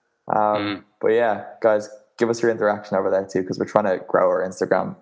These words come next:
Speaker 1: account, because that is by far the smallest of our social media presences. Thank you, everyone, for keeping us going in the comments.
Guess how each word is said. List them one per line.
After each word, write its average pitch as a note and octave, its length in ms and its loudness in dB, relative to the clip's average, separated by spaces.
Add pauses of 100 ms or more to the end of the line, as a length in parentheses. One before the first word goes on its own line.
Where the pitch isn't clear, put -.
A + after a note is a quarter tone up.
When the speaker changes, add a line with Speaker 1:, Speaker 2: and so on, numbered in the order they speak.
Speaker 1:
account, F#2+ 340 0
because F#2 280 -2
that F#2+ 140 0
is G2+ 100 -6
by F#2 140 4
far A2 520 2 (480)
the A#2 80 6
smallest A#2+ 440 2
of A2+ 80 2
our A2+ 80 0
social A2 320 -2
media G#2 300 0
presences. G2+ 580 -2 (420)
Thank C#3 260 2
you, C#3+ 180 2
everyone, C3 420 0
for C3+ 340 0
keeping C3+ 320 -4
us B2 160 -2
going B2+ 440 0
in A#2+ 240 -2
the A2 120 2
comments. B2+ 880 0